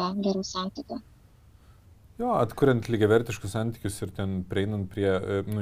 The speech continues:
Speaker 2: ypač jau kai bazinius dalykus išsisprendžiam dabartyje, tai tada, e, praeities tų nuoskaudų, žinai, ir atsiprašymas už jas, ir, ir išsikalbėjimas irgi, mm,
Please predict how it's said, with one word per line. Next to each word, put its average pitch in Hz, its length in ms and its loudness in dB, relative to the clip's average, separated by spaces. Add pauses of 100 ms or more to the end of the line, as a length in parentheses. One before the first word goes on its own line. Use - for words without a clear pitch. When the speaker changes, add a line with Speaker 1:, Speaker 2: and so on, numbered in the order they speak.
Speaker 2:
ypač 95 380 -6
jau 95 100 -2
kai 90 160 -6
bazinius 95 480 0
dalykus 92 320 -4
išsisprendžiam 95 640 -6
dabartyje, 87 640 -2
tai 101 100 -10
tada, 95 240 -4
e, 92 520 -4 (100)
praeities 92 480 -2
tų 92 100 -10
nuoskaudų, 95 540 -4 (1200)
žinai, 92 240 -8
ir 95 160 -2
atsiprašymas 104 560 -2
už - 140 -12
jas, 90 180 -6
ir, 90 120 -10 (180)
ir 90 100 -10
išsikalbėjimas 90 800 -4 (100)
irgi, 92 240 -6
mm, 92 460 -12